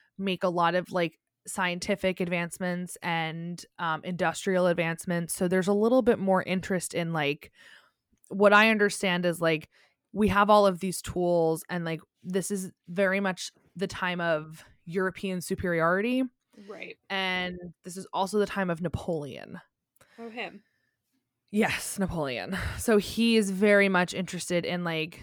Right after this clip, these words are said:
Speaker 1: "Look at this land that we occupy and all of this cool shit that's there."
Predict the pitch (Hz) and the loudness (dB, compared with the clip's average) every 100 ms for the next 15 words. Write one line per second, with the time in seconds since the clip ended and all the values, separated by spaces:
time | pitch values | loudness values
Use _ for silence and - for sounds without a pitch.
0 | - 202 202 226 220 190 185 185 165 170 | -2 2 4 4 2 2 2 2 2 2
1 | 170 165 196 180 165 156 156 - 170 - | 2 2 0 2 4 4 2 -2 -6 -2
2 | 170 170 165 170 - 170 - 139 - 151 | 0 2 0 -4 -2 -2 0 -4 -4 -8
3 | - 67 - | -6 -6 -6